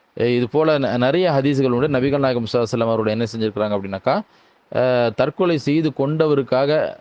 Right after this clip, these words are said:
நான் தொழ வைக்க மாட்டேன் அப்படின்று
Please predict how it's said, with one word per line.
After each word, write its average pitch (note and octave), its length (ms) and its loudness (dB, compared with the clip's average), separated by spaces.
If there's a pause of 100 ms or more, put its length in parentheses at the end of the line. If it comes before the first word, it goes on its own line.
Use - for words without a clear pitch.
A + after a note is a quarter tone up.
(160)
நான் A#2+ 300 -2
தொழ C#3 260 0
வைக்க B2 240 -2
மாட்டேன் G#2+ 640 -2
அப்படின்று A#2+ 600 -4